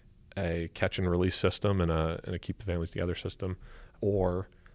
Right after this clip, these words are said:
a splitting the people apart system. And neither of those are desirable outcomes for our country or for those families.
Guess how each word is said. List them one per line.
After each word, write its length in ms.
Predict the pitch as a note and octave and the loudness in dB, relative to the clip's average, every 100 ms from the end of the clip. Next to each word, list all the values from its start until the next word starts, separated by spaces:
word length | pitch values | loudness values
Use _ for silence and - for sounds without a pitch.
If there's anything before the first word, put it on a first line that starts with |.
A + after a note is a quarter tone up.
| - | -8
a 80 | F#2 | -8
splitting 380 | - F2+ F2 | -2 -2 0
the 60 | F2 | 0
people 320 | - F2 F2 | -2 -2 0
apart 320 | E2 - F#2+ - - | 0 0 -2 -4 -16
system. 540 | - - - - D3+ B2 - | -8 -6 -6 -6 -10 -12 -6
And 280 | G2 E2+ E2+ | -2 0 -2
neither 380 | F#2+ F2 G2 A2 | -2 -2 0 2
of 60 | F2+ | 2
those 180 | F2 E2 | 2 0
are 60 | |
desirable 500 | D#2 D#2+ F2 F2 D#2+ | -2 -2 0 -2 -2
outcomes 440 | E2+ G2 E2 D#2+ - - - - | -4 -4 -6 -6 -8 -14 -20 -8
for 280 | F#2 F2+ D#2+ - - - | -4 -4 -6 -14 -20 -8
our 120 | E2 | -8
country 440 | - G2+ - C#3 | -2 -2 2 0
or 260 | - G2 A2+ | 2 2 2
for 180 | - F2 | 2 2
those 200 | F2 E2 | 2 0
families. 560 | - G2+ - - - | -2 -4 -4 -10 -14